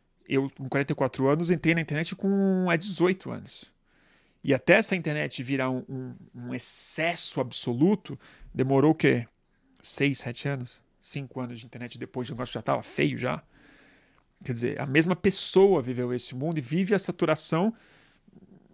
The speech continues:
assim, paga o preço disso altíssimo, como todos vocês também, suponho, de excesso de tela, excesso de informação, de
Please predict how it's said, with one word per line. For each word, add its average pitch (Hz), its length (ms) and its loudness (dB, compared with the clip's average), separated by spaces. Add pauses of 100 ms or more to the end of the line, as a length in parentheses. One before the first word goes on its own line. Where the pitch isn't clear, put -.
(220)
assim, - 280 -10 (1080)
paga 190 400 4 (260)
o 180 120 -6
preço 175 480 8
disso 131 360 -8
altíssimo, 190 840 0 (320)
como 135 260 -4
todos 127 240 0
vocês 170 320 0
também, 180 340 2
suponho, 117 460 -8 (400)
de 127 120 -4
excesso - 380 -2
de 147 120 -2
tela, 135 340 0
excesso - 340 -10
de 123 60 -10
informação, 127 720 -6
de 117 200 -8